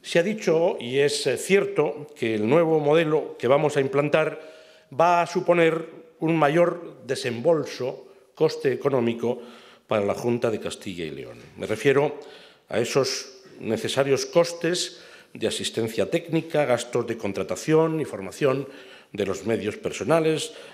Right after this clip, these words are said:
gastos materiales, compensaciones de los mediadores. Sin embargo, a pesar de ello, también es cierto y verdad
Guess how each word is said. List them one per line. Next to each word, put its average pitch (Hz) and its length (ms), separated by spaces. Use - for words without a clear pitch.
gastos 127 480
materiales, 143 680
compensaciones 113 1080
de 104 260
los 92 400
mediadores. 73 680
Sin 120 180
embargo, 139 540
a 104 160
pesar 143 360
de 123 140
ello, 147 540
también 113 420
es 139 320
cierto 165 400
y 127 60
verdad 110 460